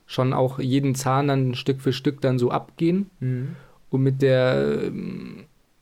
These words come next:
Speaker 1: und der ist ja auch so ein relativ kleiner Kopf, ist ja so ein runder Kopf.
Speaker 2: Ja.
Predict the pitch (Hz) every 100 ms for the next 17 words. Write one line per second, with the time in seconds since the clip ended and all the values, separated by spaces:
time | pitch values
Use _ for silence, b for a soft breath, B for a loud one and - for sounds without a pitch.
0 | - 123 123 131 - - 120 - 117 113
1 | 110 113 113 110 - 110 107 - 123 107
2 | 104 104 110 139 139 139 - - 123